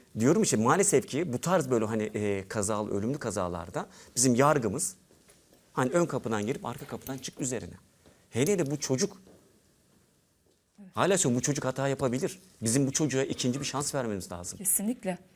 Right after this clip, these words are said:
Speaker 2: Daha on altı
Speaker 1: Anladın mı?
Speaker 2: yaşında.
Speaker 1: On altı yaşında bir çocuktan bahsediyoruz. Hani bu çocuk, hani, e, burada kızdığımız nokta ailesi,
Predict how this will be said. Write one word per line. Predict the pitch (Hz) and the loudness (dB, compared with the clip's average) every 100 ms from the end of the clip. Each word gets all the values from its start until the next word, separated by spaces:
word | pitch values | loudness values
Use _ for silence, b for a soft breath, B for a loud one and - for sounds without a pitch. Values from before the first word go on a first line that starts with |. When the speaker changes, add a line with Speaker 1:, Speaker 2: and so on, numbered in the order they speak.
| - - | -20 -4
Speaker 2:
Daha | 196 190 | 0 2
on | 220 | 4
altı | |
Speaker 1:
Anladın | 254 196 196 | 4 2 -2
mı? | 175 | 0
Speaker 2:
yaşında. | - - | 0 2
Speaker 1:
On | 117 | 2
altı | 190 147 | 2 0
yaşında | 135 147 | -2 -2
bir | - | -4
çocuktan | 123 - 151 | -4 -2 -2
bahsediyoruz. | 151 123 107 95 90 - - _ b b b | -2 -4 -6 -6 -10 -14 -18 _ b b b
Hani | 127 117 | 0 2
bu | 117 | 2
çocuk, | 131 190 139 170 - b b - | 4 4 4 -2 -8 b b -2
hani, | 127 123 | 2 4
e, | 123 113 104 | 4 4 4
burada | 127 143 - | 4 2 2
kızdığımız | 131 113 147 180 | 2 4 2 2
nokta | 151 113 135 175 B B - | 0 -2 -4 -4 B B -2
ailesi, | 110 120 127 - 165 | 0 2 2 2 -2